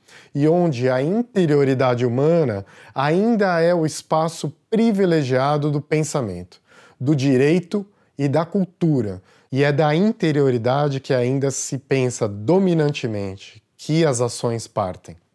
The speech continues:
Enquanto a gente estiver nessa sociedade da interioridade e da verdade como central e como origem das ações no mundo,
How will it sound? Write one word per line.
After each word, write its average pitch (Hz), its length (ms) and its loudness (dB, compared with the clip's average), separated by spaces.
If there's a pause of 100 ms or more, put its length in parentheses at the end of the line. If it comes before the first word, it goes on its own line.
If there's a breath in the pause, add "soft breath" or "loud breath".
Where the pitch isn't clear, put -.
(100)
Enquanto 190 320 -2
a 185 60 2
gente 170 260 -2
estiver 120 460 -2
nessa 175 320 -2
sociedade 117 640 -2
da 117 160 0
interioridade 120 1080 -2 (300 soft breath)
e 120 80 -4
da 135 160 2
verdade 123 440 0
como 120 300 -4
central 113 840 -4 (260 soft breath)
e 113 80 -8
como 143 380 0
origem 127 680 0 (240 soft breath)
das 135 360 0
ações 113 400 -2
no 98 100 -4
mundo, 110 560 -2